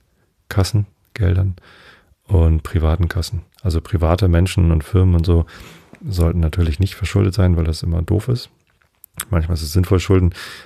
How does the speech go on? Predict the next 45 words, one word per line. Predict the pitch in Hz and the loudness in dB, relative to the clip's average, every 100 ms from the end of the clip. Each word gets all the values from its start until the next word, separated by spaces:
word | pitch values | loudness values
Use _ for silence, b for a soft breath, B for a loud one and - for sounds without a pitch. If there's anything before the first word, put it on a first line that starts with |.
| B | B
aufzunehmen, | - 92 95 90 | -2 0 2 0
zum | 90 | 2
Beispiel, | 87 87 82 | 0 0 0
wenn | 80 | 0
man | 80 | 2
ein | |
Haus | 120 135 | 2 0
baut, | - 104 104 | 2 0 0
so | 95 | -4
wie | 92 | -2
wir | |
das | 90 - | -2 -2
gemacht | 90 90 - | -2 -2 -2
haben | 85 85 | 0 0
und | 85 | 0
so. | 85 82 | 0 0
Aber | 85 | 0
es | 80 | -4
ist | 98 | -2
immer | 87 85 | -2 0
gut, | 87 - | -4 -4
wenn | 85 76 B B B B - | -6 -6 B B B B -6
die | 85 | -2
Schulden | - 85 82 | 2 2 2
dann | 87 | 2
auch | 85 - | 0 -4
abgebaut | - 78 82 78 - | -4 -2 -2 -4 -2
werden, | 80 | 0
man | 78 | 2
einen | 78 | 0
guten | 82 82 | 0 -4
Plan | 82 78 80 | -2 0 0
dafür | 80 85 | -2 -4
hat. | 80 B B B B B | -4 B B B B B
Und | 87 | 0
bei | 80 | 2
öffentlichen | 98 110 90 90 | 2 2 2 0
Kassen | 95 95 85 | 0 2 2
sehe | 90 | 0
ich | |
das | 90 85 | -2 -4
ein | |
bisschen | 85 - 90 82 - _ _ _ _ _ _ _ | -4 0 0 0 -6 _ _ _ _ _ _ _
anders. | - 90 80 78 - _ | 0 2 2 -2 -8 _
Also | 117 80 80 | -2 0 2